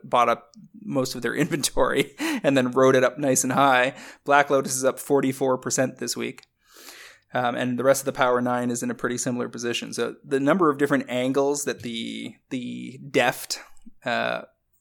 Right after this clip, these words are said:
deftest members of our Magic Online speculation community are working this week is fairly impressive, <laughs> actually. They're, they're probably executing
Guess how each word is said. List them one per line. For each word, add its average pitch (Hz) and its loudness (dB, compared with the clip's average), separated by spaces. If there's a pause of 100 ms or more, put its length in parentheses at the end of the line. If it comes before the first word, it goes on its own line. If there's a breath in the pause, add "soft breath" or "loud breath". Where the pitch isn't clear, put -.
(120)
deftest 131 0
members 123 -2
of 113 -6
our 117 -2
Magic 117 -4
Online 120 -2
speculation 123 -4
community 120 -6
are 120 -2
working 123 -4
this 120 -8
week 120 -8
is 120 -6
fairly 160 -4
impressive, - 0
<laughs> - -18
actually. 117 -8 (640 loud breath)
They're, 147 0
they're 156 -4
probably 156 -2
executing 135 -4